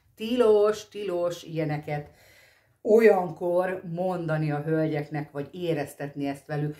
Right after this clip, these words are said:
mert ők olyankor azt fogják érezni, hogy, hogy ő nem fontos neked, nem figyelsz rá, nem törődsz vele. Ez borzasztó fontos. Talán ez a lehető legfontosabb,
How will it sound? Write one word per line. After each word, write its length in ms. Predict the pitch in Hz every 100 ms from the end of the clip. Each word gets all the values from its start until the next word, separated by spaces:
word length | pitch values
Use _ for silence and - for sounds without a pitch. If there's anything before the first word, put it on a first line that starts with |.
| - _
mert 220 | 175 175
ők 160 | 180 -
olyankor 340 | 190 170 185
azt 220 | 202 -
fogják 440 | - 139 139 139 -
érezni, 600 | 170 160 147 143 143 147 - _ _ -
hogy, 260 | 170 156 - -
hogy 160 | 202
ő 140 | 196 214
nem 180 | 226
fontos 500 | 156 151 139 139 139
neked, 460 | - 147 160 151 156
nem 180 | 220 175
figyelsz 540 | 160 156 147 143 -
rá, 380 | 143 147 151 151 - _
nem 300 | 220 175 147
törődsz 540 | 139 131 127 - -
vele. 400 | 139 123 - _ _ _ _ _ _ _ _ _ _ _ _
Ez 180 | - 160 151 -
borzasztó 760 | 254 220 170 135 - - 131
fontos. 580 | 123 _ 131 143 _ _
Talán 280 | - 185 185
ez 120 | 185
a 60 | 214
lehető 480 | 226 208 165 165 165
legfontosabb, 920 | 160 147 - 117 - _ _ - -